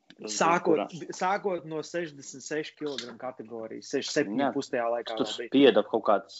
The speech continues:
Speaker 2: Pie simt piecdesmit, jā.
Speaker 1: simt trīsdesmit vai, ā,
Speaker 2: Un,
Speaker 1: nē,
Speaker 2: bet,
Speaker 1: tad jau
Speaker 2: bet,
Speaker 1: bija vēl
Speaker 2: bet, bet
Speaker 1: augstāk, jā,
Speaker 2: īsti,
Speaker 1: pareizi.
Speaker 2: īsti, man, man liekas, pats, pats pīķis bija tad, kad bija, man vajag kalkulātoru palīdzībā. Man liekas, tad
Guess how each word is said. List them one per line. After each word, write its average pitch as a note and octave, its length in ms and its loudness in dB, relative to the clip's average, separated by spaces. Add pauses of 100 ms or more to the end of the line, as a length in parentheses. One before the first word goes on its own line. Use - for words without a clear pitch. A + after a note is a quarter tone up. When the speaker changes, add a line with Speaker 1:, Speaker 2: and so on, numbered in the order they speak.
Speaker 2:
Pie C#3 160 2
simt B2 240 -4
piecdesmit, A#2+ 580 2
jā. A#2 140 -6
Speaker 1:
simt A2 120 -6
trīsdesmit - 280 -6
vai, A#2 80 2
ā, B2+ 80 6 (280)
Speaker 2:
Un, D#3 200 4
Speaker 1:
nē, G3 80 -4
Speaker 2:
bet, E3+ 80 -4
Speaker 1:
tad F3+ 100 6
jau A#2+ 80 0
Speaker 2:
bet, G3 140 2
Speaker 1:
bija G3+ 80 0
vēl A#3+ 120 4
Speaker 2:
bet, G3 120 0
bet F#3 80 0
Speaker 1:
augstāk, A#3+ 180 2
jā, C#4 80 2
Speaker 2:
īsti, A3 160 -4
Speaker 1:
pareizi. G#3+ 240 -4
Speaker 2:
īsti, - 240 -8
man, F3 180 -8
man F3 160 -4
liekas, F3+ 360 -4
pats, E3+ 340 -4
pats E3+ 340 -4
pīķis F3 520 -14
bija D3 360 0 (480)
tad, D#3 160 -4
kad C3+ 180 -4
bija, C#3+ 440 0 (1600)
man B2+ 120 -6
vajag A#2 160 -8
kalkulātoru A#2 600 -4
palīdzībā. A#2+ 640 -4 (320)
Man D3 180 -2
liekas, D#3+ 520 0
tad D3 200 -12